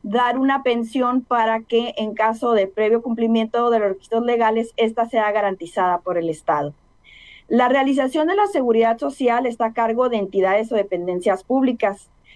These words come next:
que vienen siendo el imss y el Infonavit. El imss tiene como misión lograr el otorgamiento a los trabajadores mexicanos y sus familias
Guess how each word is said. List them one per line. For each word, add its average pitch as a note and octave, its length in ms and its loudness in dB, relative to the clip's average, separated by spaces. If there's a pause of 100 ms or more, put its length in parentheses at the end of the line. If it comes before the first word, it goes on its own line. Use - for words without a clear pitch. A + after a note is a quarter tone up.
(160)
que G#3+ 120 2
vienen A3+ 300 2
siendo B3 560 0 (120)
el G3+ 220 2
imss C4+ 460 -2
y G#3 160 0
el G3 120 4
Infonavit. F#3 720 -2 (680)
El A3+ 160 4
imss E4+ 260 0
tiene D4+ 300 2
como C4 240 0
misión A3+ 600 0
lograr A3+ 500 2
el A3+ 200 0
otorgamiento G#3+ 760 0
a C4+ 100 0
los A3+ 140 -2
trabajadores G3+ 640 0
mexicanos A3+ 580 -2
y B3+ 60 -2
sus A#3 180 -4
familias B3+ 600 2